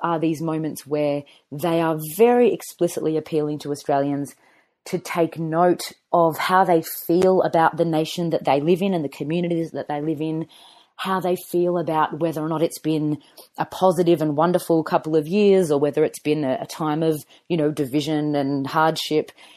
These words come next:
and to respond and act at the ballot box in ways that, you know, really do kind of fit in with those bigger discourses. Um, so for me, that's where this is a really valuable window. And really, any time you do get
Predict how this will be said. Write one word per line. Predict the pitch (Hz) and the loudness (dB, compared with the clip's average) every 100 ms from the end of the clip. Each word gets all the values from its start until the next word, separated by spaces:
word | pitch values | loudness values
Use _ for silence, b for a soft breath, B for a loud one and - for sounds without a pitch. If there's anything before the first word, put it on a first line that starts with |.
| B - | B 0
and | 180 180 | 0 0
to | - 175 | 0 -2
respond | 160 165 - - 202 196 175 | -2 -4 -4 0 0 2 0
and | 165 - | -2 -2
act | 160 - - - | -6 -6 -12 -10
at | - | -8
the | 147 | -4
ballot | 147 160 - | -2 -2 -2
box | 156 - - | -4 -4 -8
in | 160 156 | -6 -2
ways | 151 147 139 - | 0 0 -2 -2
that, | 147 - - b b b - | -2 -2 -12 b b b -8
you | 165 | -2
know, | 156 | 0
really | 151 156 190 180 | 2 2 4 4
do | 156 156 151 | 4 0 0
kind | 156 | -4
of | 139 | -4
fit | - - 147 | -4 -4 -2
in | 151 151 | -2 0
with | 147 - | -2 -2
those | 139 135 - | -2 -2 -4
bigger | 135 135 | -6 -4
discourses. | 143 139 - 139 131 - - - b b b - | -6 -8 -8 -8 -8 -10 -14 -16 b b b -4
Um, | 147 131 143 - - - | -4 -4 -8 -12 -14 -4
so | 220 208 | 0 0
for | 233 208 | 2 2
me, | 214 214 | 2 4
that's | 180 - - 185 | 4 2 -2 -8
where | 185 190 175 165 | 0 4 6 4
this | 156 | 0
is | 165 | -2
a | 156 | -2
really | 147 143 139 | -2 -2 -2
valuable | 135 139 139 135 | -4 -4 -4 -4
window. | 127 131 135 127 - - B B | -4 -4 -2 -2 -4 -10 B B
And | 220 226 | 2 4
really, | 302 294 262 | 6 6 6
any | 269 277 | 4 2
time | - 220 214 | 2 2 2
you | 190 | -2
do | 175 185 190 | -2 -2 -2
get | 180 156 - | 0 -2 -4